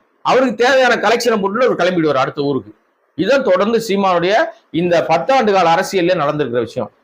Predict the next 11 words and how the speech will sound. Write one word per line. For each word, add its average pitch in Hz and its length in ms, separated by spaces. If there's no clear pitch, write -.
அரசியல், 214 520
அதாவது 151 420
அரசியல்ல 247 460
வந்து 220 200
வசூல் 208 380
பண்ணி 175 200
பெரிய 180 320
லெவல்ல 156 280
இருக்கிறவரு, 139 500
இது 165 160
வரைக்கும் 226 280